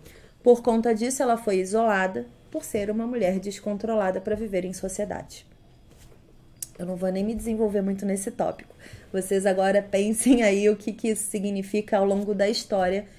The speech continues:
pra todas as mulheres. Mas o grande fato é que os filhos dela eram crianças com poderes e ela esqueceu que eles existiam. E eles fazem parte dos Jovens Vingadores e acaba que um deles, que é o Wiccan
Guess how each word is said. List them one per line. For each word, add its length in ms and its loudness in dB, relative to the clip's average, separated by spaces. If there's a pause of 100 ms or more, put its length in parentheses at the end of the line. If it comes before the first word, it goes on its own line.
(160)
pra 160 6
todas 340 -2
as 160 0
mulheres. 580 -2 (400)
Mas 240 4
o 60 4
grande 280 0
fato 600 2 (220)
é 200 6
que 520 -2
os 180 0
filhos 440 2
dela 580 4 (580)
eram 320 4
crianças 480 0
com 200 -4
poderes 560 2
e 60 4
ela 180 4
esqueceu 500 2
que 80 -2
eles 200 2
existiam. 640 -4 (840)
E 160 4
eles 480 4 (200)
fazem 320 2
parte 480 -2
dos 160 2
Jovens 340 2
Vingadores 720 0 (380)
e 100 6
acaba 380 4
que 180 0
um 140 -4
deles, 340 4
que 140 0
é 100 6
o 60 6
Wiccan 580 0